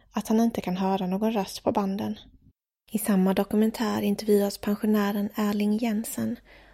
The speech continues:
om den vita skåpbil som polisen efterlyst. Det var en fredag i oktober tvåtusen sexton som han ringde till polisen. Erling hade nämligen sett just en vit skåpbil, men han blev bemött med informationen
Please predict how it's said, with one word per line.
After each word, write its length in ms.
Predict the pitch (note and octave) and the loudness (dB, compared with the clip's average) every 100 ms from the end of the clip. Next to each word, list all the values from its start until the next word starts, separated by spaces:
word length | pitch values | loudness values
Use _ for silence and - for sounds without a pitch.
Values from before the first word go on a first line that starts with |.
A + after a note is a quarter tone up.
| - | -16
om 200 | - G3 | 0 4
den 120 | F#3+ F#3+ | 4 2
vita 300 | G3+ - - | 0 0 -6
skåpbil 720 | - G#3 A#3 - A3 A3+ - | -2 -2 -2 -4 -2 -2 -6
som 200 | - G3+ | -2 -2
polisen 360 | G3+ G3 G3+ G3+ | 0 0 0 -4
efterlyst. 720 | G3+ - - A3 - - - _ _ _ _ _ - | -4 -8 -6 -6 -6 -14 -20 _ _ _ _ _ -6
Det 80 | |
var 100 | B3+ | 0
en 60 | A3+ | 0
fredag 420 | - G#3 G3 G3 | 2 2 2 2
i 60 | F#3+ | 0
oktober 500 | - - G3+ G3 G#3 | -2 -2 -2 -2 -6
tvåtusen 520 | - G#3 G#3 - G#3+ | -6 -6 -6 -4 -4
sexton 440 | - G#3+ - G#3+ | -2 -6 -4 -6
som 140 | G#3 G3+ | -2 0
han 80 | G3+ | 2
ringde 320 | G#3 G#3 A3 | 2 0 -2
till 200 | G#3 G#3 | -6 -6
polisen. 540 | A3+ G#3+ G#3+ - A3+ - _ _ _ _ _ - | -4 -2 -2 -6 -8 -10 _ _ _ _ _ -10
Erling 560 | - G3 F#3+ F#3 F#3 - | 2 4 4 2 -2 -4
hade 140 | G3+ G#3 | -2 2
nämligen 280 | G#3+ A#3 | 4 4
sett 320 | A#3+ G#3+ - G#3+ | 0 -4 -2 -2
just 200 | G#3+ G3 | -2 -2
en 100 | G3+ | 0
vit 260 | G#3+ G#3 | 0 0
skåpbil, 640 | - - G#3+ - G#3+ A3+ A3+ _ _ - - - | -6 -4 -4 -4 -6 -6 -10 _ _ -20 -20 -10
men 120 | - F#3+ | 0 4
han 120 | F#3+ | 4
blev 140 | F#3 | 4
bemött 380 | G3 G#3 G#3 - | 2 2 0 -2
med 60 | G3+ | -4
informationen 800 | - G3+ G#3 G#3+ G3+ G3+ A3 | -2 -4 -2 -2 -2 -2 -6